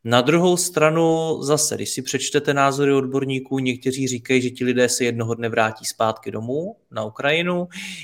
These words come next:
jiní říkají, že se, že půjdou do jiné země, že vlastně Česko je pro ně jenom taková přestupní stanice, další říkají, že tady zůstanou, nebo že se ty rodiny rozštěpí a tak dále. Tak, eh, jak na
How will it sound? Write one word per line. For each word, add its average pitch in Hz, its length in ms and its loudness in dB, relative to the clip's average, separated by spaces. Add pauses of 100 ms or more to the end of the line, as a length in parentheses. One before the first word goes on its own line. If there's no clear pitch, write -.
jiní 139 360 6
říkají, 139 640 6
že 131 120 2
se, 127 180 -2 (200)
že 131 120 2
půjdou 131 240 8
do 127 120 6
jiné 127 320 6
země, 117 340 2
že 123 120 0
vlastně 117 300 -2
Česko - 360 -2
je 117 80 6
pro 117 180 -8
ně 117 120 -2
jenom 117 240 0
taková 117 320 0
přestupní 113 500 -10
stanice, 131 600 -2 (300)
další 147 420 6
říkají, 131 300 2
že 123 100 2
tady 117 220 2
zůstanou, 127 840 0 (340)
nebo 127 220 6
že 135 100 4
se 131 120 0
ty 131 100 4
rodiny 123 320 2
rozštěpí 127 720 -2
a 123 80 -4
tak 123 220 -4
dále. 117 380 2 (460)
Tak, 127 240 0
eh, 135 180 4 (360)
jak - 340 4
na 269 180 2